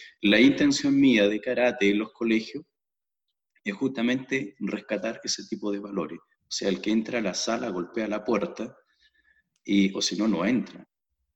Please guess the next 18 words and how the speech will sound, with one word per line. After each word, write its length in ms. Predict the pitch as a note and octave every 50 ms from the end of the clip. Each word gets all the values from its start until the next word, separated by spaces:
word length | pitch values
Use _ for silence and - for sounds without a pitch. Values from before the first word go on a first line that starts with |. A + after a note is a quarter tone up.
| _ _
O 180 | F2 E2+ D#2+
el 100 | D#2+ - -
que 140 | - F#2+
entra 440 | F#2 F#2+ G2 F#2+ G#2+ G#2 G2+ G2 F#2+
al 380 | - - E2 D#2+ D2+ D#2+ D#2+ -
dojo 680 | - A#2+ B2+ A2+ F#2+ F2 F2 F2 F2 F2+ F#2+ - - _ _
o 100 | - G2
saluda 760 | F#2+ - - E2 D2+ F2+ G#2+ A#2 B2 B2+ B2+ B2+ B2+ B2 - - -
o 80 | F#2+ F#2
no 220 | E2+ D#2 D2+ D2+ F2
entra 340 | B2 C#3+ D3+ - - D#2+
al 120 | D2+ D#2 D#2+
dojo 300 | - C#3 D#3 C3 - D2+
nomás. 420 | C#2 - - - - - - - _
Entonces, 560 | G2+ F#2+ - G2 F#2+ G2 - - F#2+ - - - - - _ _
aquí 300 | F2 F#2 F#2 - A2+ A#2
no 200 | A2+ G#2+ G2+ G#2
hay, 720 | G#2 A2+ A#2+ B2+ B2+ B2+ B2 A#2 A2 G#2+ G2+ G2 G2 -